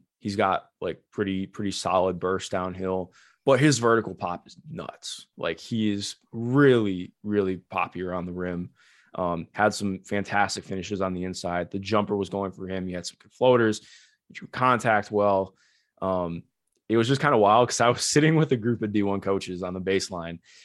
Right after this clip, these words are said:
and, like, uh, gosh, probably, like, two minutes into this game, the, the, it was the second game I watched them. They're playing Canada Elite, who had some really good prospects as well.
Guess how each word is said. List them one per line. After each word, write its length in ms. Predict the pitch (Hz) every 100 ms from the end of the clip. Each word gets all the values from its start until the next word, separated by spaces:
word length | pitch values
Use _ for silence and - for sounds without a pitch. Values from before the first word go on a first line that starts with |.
| _ _ _
and, 480 | 104 104 98 95 92 _ _ _ _ _ _
like, 320 | 110 90 - -
uh, 300 | 95 85 - -
gosh, 320 | - 90 -
probably, 220 | 98 98 101
like, 260 | 87 - _ _ _ _
two 200 | - 139
minutes 400 | 135 127 139 139
into 120 | 139
this 180 | 127 123
game, 500 | - 117 127 131 123 _ _ _ _
the, 260 | 123 117 120
the, 260 | 120 135 135
it 40 | 143
was 160 | 139
the 80 | 127
second 280 | - 143 135
game 180 | 127 113
I 60 |
watched 300 | 107 98 95
them. 100 | 101
They're 100 | 92
playing 260 | 90 101 98
Canada 280 | 104 101 95
Elite, 340 | 90 90 87 -
who 80 |
had 240 | 90 90 -
some 140 | 98
really 180 | 92 92
good 120 | 92
prospects 420 | - 87 - 87
as 100 | -
well. 300 | 95 90 82